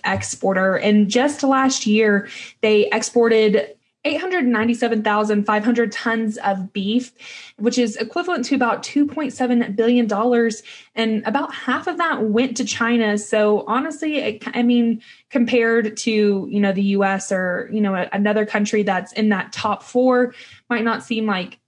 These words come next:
too much, but I mean, they're still on the playing field. So gonna have to look out for this and what that's gonna do globally if they're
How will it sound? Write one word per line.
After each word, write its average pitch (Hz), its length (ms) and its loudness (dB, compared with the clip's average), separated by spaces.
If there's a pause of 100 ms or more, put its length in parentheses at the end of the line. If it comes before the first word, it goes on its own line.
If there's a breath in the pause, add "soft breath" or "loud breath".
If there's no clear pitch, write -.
(140)
too 262 260 2
much, 214 380 0
but 190 200 -4
I 202 120 -2
mean, 214 180 2
they're 220 160 2
still 339 300 -6
on 349 120 -6
the 294 60 -6
playing 320 380 -2
field. 233 340 2
So 220 300 2
gonna 233 220 0
have 254 240 -2
to 254 320 2
look 220 260 -4
out 214 240 0
for 226 100 0
this 208 240 0
and 202 140 -2
what 208 140 0
that's 220 180 -2
gonna 202 220 -2
do 190 180 -2
globally 190 500 -2
if 180 120 -8
they're 190 320 0